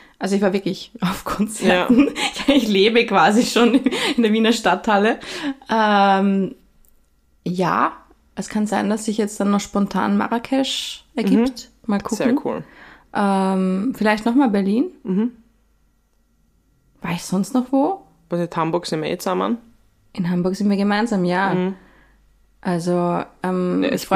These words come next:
Speaker 1: mich
Speaker 2: bleibt,
Speaker 1: jetzt schon
Speaker 2: es
Speaker 1: auf
Speaker 2: bleibt
Speaker 1: Pride Month,
Speaker 2: sp-, ja,
Speaker 1: dann weißt du,
Speaker 2: es,
Speaker 1: es wird
Speaker 2: es bleibt
Speaker 1: spannend.
Speaker 2: spannend, es bleibt spannend.
Speaker 1: Ja, aber jetzt, dadurch, dass ich jetzt in Lissabon war, Istanbul, Berlin, ähm,
Speaker 2: Jetzt
Speaker 1: jetzt
Speaker 2: mal
Speaker 1: ist, darf
Speaker 2: kurz
Speaker 1: ich mal
Speaker 2: jetzt
Speaker 1: kurz ankommen?
Speaker 2: ankommen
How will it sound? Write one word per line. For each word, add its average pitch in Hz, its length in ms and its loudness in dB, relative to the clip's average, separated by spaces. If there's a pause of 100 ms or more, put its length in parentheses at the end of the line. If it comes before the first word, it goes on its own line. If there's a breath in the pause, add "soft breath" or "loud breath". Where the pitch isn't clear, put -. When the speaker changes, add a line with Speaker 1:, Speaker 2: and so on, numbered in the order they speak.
Speaker 1:
mich - 60 -
Speaker 2:
bleibt, 254 40 6
Speaker 1:
jetzt 220 140 0
schon 233 80 4
Speaker 2:
es 220 60 4
Speaker 1:
auf 214 80 -2
Speaker 2:
bleibt 220 360 4
Speaker 1:
Pride - 60 -
Month, 180 260 2
Speaker 2:
sp-, 160 60 2
ja, 156 80 4 (120)
Speaker 1:
dann 202 200 4
weißt 151 120 2
du, 185 40 2
Speaker 2:
es, 190 160 4
Speaker 1:
es - 60 -10
wird 233 140 2
Speaker 2:
es - 100 -8
bleibt 143 280 4
Speaker 1:
spannend. 359 160 0
Speaker 2:
spannend, 147 480 0
es 131 140 -6
bleibt 120 280 -4
spannend. 123 560 -6
Speaker 1:
Ja, 233 220 -6 (160)
aber 214 240 0
jetzt, - 420 -8
dadurch, 220 220 0
dass 208 140 0
ich 208 60 2
jetzt 202 120 -2
in 190 100 2
Lissabon 208 480 0
war, 180 220 0
Istanbul, 196 500 0
Berlin, 196 640 0
ähm, 170 580 -2 (920)
Speaker 2:
Jetzt 139 160 -6
Speaker 1:
jetzt - 220 0
Speaker 2:
mal 190 120 2
Speaker 1:
ist, 151 60 2
darf 196 100 4
Speaker 2:
kurz - 40 -2
Speaker 1:
ich 220 60 2
mal 214 80 4
Speaker 2:
jetzt 208 100 -2
Speaker 1:
kurz 262 200 4
ankommen? 247 600 4
Speaker 2:
ankommen 147 500 0